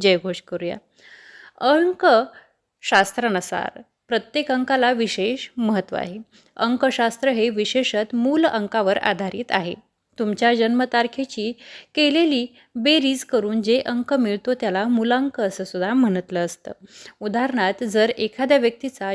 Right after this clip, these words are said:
जन्म कोणत्याही महिन्याच्या एक, दहा किंवा एकोणीस किंवा अठ्ठावीस तारखेला झालेला असेल, तर त्यांचा मूल अंक हा एक असेल. मंडळी,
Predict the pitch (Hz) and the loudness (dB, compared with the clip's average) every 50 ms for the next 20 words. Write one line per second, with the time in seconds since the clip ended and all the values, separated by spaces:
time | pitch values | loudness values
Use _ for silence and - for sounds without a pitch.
0 | 196 190 - 262 285 285 247 208 214 220 _ - 254 262 254 254 262 311 320 339 | -4 -2 -2 0 0 2 0 0 -2 -4 _ 0 0 2 2 2 2 2 2 2
1 | 330 269 240 220 220 226 247 240 - 208 208 220 - - 233 220 185 202 208 - | 2 2 2 0 0 -2 -4 -4 -2 -2 -2 -2 -4 -4 -4 -2 -2 -2 -4 -8
2 | - _ _ _ _ - 208 226 214 196 185 208 214 - - 262 240 208 208 - | -18 _ _ _ _ -6 -2 0 0 0 0 -4 -6 -10 -6 -4 -2 -2 -2 -2
3 | - - 233 233 240 - 294 311 311 330 320 - - 320 269 220 214 226 - 220 | -2 -4 -4 -4 -4 -2 -2 0 0 0 -2 -2 -4 -2 0 0 0 0 -2 -4
4 | 202 - - 254 269 262 - - 226 226 - 247 254 247 226 214 208 185 202 202 | -8 -6 -2 -2 -2 -2 -2 -4 -4 -4 -4 -2 -2 -2 -2 -2 -2 -2 -2 -2
5 | 220 220 - - 185 - - - 180 170 180 196 190 - - 226 220 - 240 226 | -2 -2 -2 -2 -6 -6 -6 -6 -4 -4 -4 -6 -4 -2 -2 -2 0 0 -2 -2
6 | 214 196 - 196 202 214 208 202 214 220 214 208 214 220 - - 240 208 190 185 | -2 -4 -4 -6 -4 -4 -4 -4 -2 -2 -2 -2 -2 -4 -6 -6 -6 -4 -4 -4
7 | 220 240 - _ - - 202 185 185 - 185 180 - - 180 175 175 - - _ | -4 -6 -10 _ -4 -2 -2 -2 0 0 -2 -2 -2 -4 -6 -6 -6 -6 -10 _
8 | _ _ _ _ - 269 277 285 285 302 330 349 330 247 208 233 | _ _ _ _ -2 0 2 4 4 4 4 4 4 2 0 -4